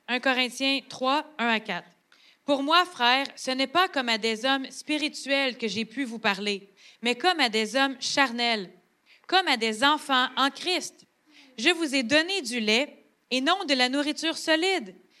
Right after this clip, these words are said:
car vous ne pouviez pas la supporter, et vous ne le pouvez, euh, pas même à présent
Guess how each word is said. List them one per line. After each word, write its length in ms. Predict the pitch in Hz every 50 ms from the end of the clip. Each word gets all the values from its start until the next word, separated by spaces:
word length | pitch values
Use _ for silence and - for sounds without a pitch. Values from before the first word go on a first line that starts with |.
| _ _
car 180 | - 285 277 277
vous 120 | 285 294 311
ne 80 | 311
pouviez 400 | 302 302 - 339 320 262 302 320
pas 240 | 320 320 359 370 370
la 140 | 339 277 240
supporter, 680 | - - 247 - - 214 190 - - - 240 277 269 - _ _ _ _ _ - - - -
et 120 | - 269 269
vous 160 | 262 349 381
ne 200 | 349 320 285 269
le 140 | 254 262 262 262 262
pouvez, 540 | - 349 370 330 240 262 285 294 294 - - - _ - 214
euh, 160 | 226 226 226
pas 260 | 226 - - 359 370
même 260 | 320 269 269 277 285
à 80 | 277 277
présent 320 | 277 - 330 339 294 339